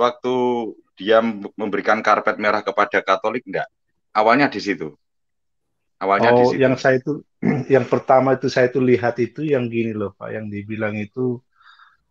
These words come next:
Speaker 2: eh, ada di situ, Pak, siapa itu, Pak?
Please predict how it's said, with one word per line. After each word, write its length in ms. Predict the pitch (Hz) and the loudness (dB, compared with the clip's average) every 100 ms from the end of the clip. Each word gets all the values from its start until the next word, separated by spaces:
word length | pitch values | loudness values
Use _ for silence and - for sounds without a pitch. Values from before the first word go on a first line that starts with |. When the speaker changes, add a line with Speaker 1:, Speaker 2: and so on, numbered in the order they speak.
| _ _ | _ _
Speaker 2:
eh, 280 | 123 113 110 110 | 0 4 2 2
ada 320 | 113 104 117 | -2 0 -4
di 160 | 110 | -6
situ, 560 | - 110 101 117 107 101 | -6 -6 -6 -6 -6 -4
Pak, 160 | 113 98 | -6 -6
siapa 560 | - 113 98 98 110 | -4 0 0 0 -4
itu, 240 | 104 123 107 | -4 -8 -8
Pak? 240 | 110 | -6